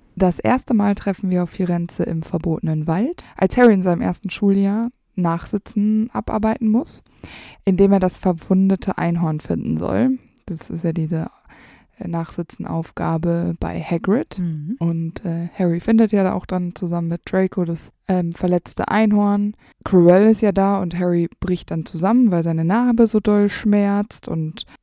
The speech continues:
Speaker 1: dann kommt nämlich Firenze und mischt sich ein.
Speaker 2: Mhm.
Speaker 1: Erstmal jagt er Quirrell davon. Und normalerweise mischen sich Zentauren ja gar nicht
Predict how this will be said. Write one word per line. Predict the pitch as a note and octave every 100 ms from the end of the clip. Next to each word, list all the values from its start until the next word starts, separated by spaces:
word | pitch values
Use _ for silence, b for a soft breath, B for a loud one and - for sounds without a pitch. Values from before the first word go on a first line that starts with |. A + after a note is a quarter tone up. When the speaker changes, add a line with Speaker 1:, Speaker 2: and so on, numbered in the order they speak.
| -
Speaker 1:
dann | E3+ E3
kommt | - F#3+
nämlich | G3 F#3+ -
Firenze | G3 F3+ F3 - F#3+
und | F#3+ -
mischt | E3+ - -
sich | G3+ - -
ein. | D#3+ D#3 -
Speaker 2:
Mhm. | D#3 C3+ B2 B2+ B2+ F3 F3+
Speaker 1:
Erstmal | F3 - F3
jagt | E3 D#3+ -
er | F3+
Quirrell | - E3+ G#3+ B3
davon. | A#3+ - G#3+ G#3 G#3 - B B B B -
Und | F3+
normalerweise | F3 F#3+ G#3 F#3+ F3+ F3+ F3+ G#3
mischen | A3 C4+ - D#3+
sich | D#3 D#3
Zentauren | - D#3+ - E3 E3 E3+
ja | E3
gar | D#3+ E3 E3
nicht | E3 -